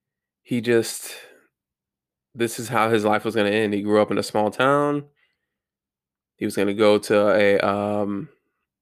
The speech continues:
work in a factory and then quit. He wasn't a bad dude. It was just the fact that he, I couldn't believe that this is how his life was gonna go. You're gonna work your whole life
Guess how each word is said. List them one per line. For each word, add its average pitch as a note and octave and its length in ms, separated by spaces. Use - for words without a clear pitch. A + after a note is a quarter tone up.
work A2+ 200
in A2+ 80
a G#2 40
factory B2 640
and G#2+ 160
then A2 140
quit. B2 320
He B2+ 60
wasn't D#3+ 260
a D#3+ 40
bad E3 200
dude. E3 440
It A#2+ 80
was B2 160
just A#2+ 260
the A#2+ 60
fact A2 360
that G#2 160
he, A2+ 540
I A2 120
couldn't C3 280
believe A2 440
that F#2+ 160
this A2 220
is G#2+ 100
how G#2 340
his G#2+ 160
life A#2+ 220
was A#2+ 100
gonna C3 140
go. F3+ 300
You're A2 160
gonna A2+ 160
work A#2 220
your A#2 100
whole A#2 180
life C3 400